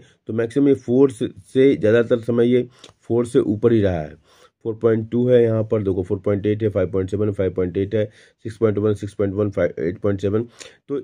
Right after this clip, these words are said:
ये ज़्यादातर समय हमेशा फ़ोर, तो ये हम कह सकते हैं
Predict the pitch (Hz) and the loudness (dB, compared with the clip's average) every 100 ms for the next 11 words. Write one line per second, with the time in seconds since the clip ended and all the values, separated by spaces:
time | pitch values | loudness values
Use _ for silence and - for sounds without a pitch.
0 | - 135 - - 110 113 127 147 127 135 | 0 2 2 -2 -2 2 4 4 2 2
1 | 135 123 120 143 110 95 98 107 127 120 | 2 0 -2 -4 -4 -6 -4 0 0 0
2 | - 131 131 120 120 120 | -2 -2 0 -2 0 0